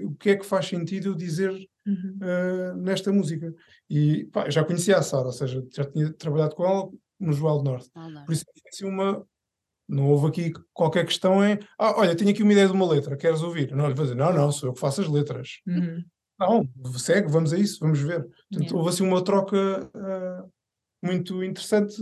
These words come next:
Speaker 1: de, de material e,
Speaker 3: Uhum.
Speaker 1: e,
Speaker 3: E
Speaker 1: e
Speaker 3: lembras-te,
Speaker 1: evoluiu.
Speaker 3: lembras-te em que, em que número de músicas é que tu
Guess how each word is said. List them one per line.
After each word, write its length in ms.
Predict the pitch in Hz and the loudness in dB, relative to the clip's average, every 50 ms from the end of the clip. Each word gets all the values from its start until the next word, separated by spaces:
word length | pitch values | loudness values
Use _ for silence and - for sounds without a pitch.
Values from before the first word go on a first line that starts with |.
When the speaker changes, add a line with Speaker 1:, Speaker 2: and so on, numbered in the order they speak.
| 208 214 196 | -8 -6 -4
Speaker 1:
de, 400 | 165 208 214 208 208 208 208 170 | -2 0 2 4 4 2 2 0
de 100 | 170 190 | 2 2
material 600 | 214 214 208 202 226 226 233 247 277 277 - _ | 2 2 2 2 2 2 2 2 0 -2 -8 _
e, 120 | - 285 240 233 233 233 | -8 -4 -2 -2 0 0
Speaker 3:
Uhum. 260 | 240 285 285 247 233 240 240 233 247 240 | -2 -2 -2 -2 -4 -4 -4 -6 -6 -8
Speaker 1:
e, 40 | - _ _ _ _ _ _ _ _ - | -10 _ _ _ _ _ _ _ _ 2
Speaker 3:
E 60 | 214 214 | 4 4
Speaker 1:
e 20 | |
Speaker 3:
lembras-te, 360 | 233 330 370 370 381 370 - | 6 6 4 4 4 2 0
Speaker 1:
evoluiu. 80 | - - - | -2 -4 -4
Speaker 3:
lembras-te 380 | 277 302 311 320 320 - - 320 | -2 -2 -2 -2 -2 -4 -2 -2
em 80 | 311 302 | -2 -2
que, 140 | - - 294 269 | -2 -4 -4 -2
em 160 | 285 285 285 | -2 -4 -4
que 140 | 277 - 269 | -4 -4 -4
número 500 | 254 262 302 320 302 277 269 269 240 220 | -2 0 2 2 2 2 0 -2 -4 -6
de 100 | 220 240 | -8 -6
músicas 540 | 240 254 277 269 233 254 233 - 240 233 214 | -4 -4 -4 -4 -6 -8 -6 -6 -6 -4 -2
é 100 | 247 240 | -4 -4
que 60 | - | -4
tu 240 | - 254 247 247 208 | -8 -10 -10 -10 -10